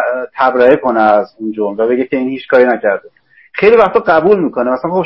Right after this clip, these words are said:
شواهد بعضی وقتا اینقدر قاطعه که یه وکیل مدافع توی دادگاه نمیاد بگه که آقا این کارو نکرده، با شواهد خیلی واضحه، فیلمش هست یا مثلاً همه، اه، شواهد خیلی واضح وجود داره.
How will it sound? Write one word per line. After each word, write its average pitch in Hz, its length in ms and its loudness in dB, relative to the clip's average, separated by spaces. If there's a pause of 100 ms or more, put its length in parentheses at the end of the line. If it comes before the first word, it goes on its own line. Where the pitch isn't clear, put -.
شواهد 147 400 0
بعضی 170 240 0
وقتا 160 180 -2
اینقدر 156 220 -2
قاطعه 139 580 0
که 175 60 -4
یه 180 100 -2
وکیل 147 420 -2
مدافع 131 280 -4
توی - 220 -18
دادگاه 135 340 2
نمیاد 185 260 -6
بگه 156 140 -2
که - 100 -2
آقا 135 100 2
این 151 240 2
کارو 147 200 2
نکرده، 127 460 0
با 117 80 -14 (100)
شواهد 127 320 -6
خیلی 170 140 -4
واضحه، 113 440 -4 (540)
فیلمش 160 400 4
هست 135 300 0
یا 117 120 2
مثلاً 117 180 -2
همه، 123 320 0 (280)
اه، 113 260 -4
شواهد 117 440 0
خیلی 120 240 -4
واضح 117 300 -2
وجود 127 360 -10
داره. - 160 -10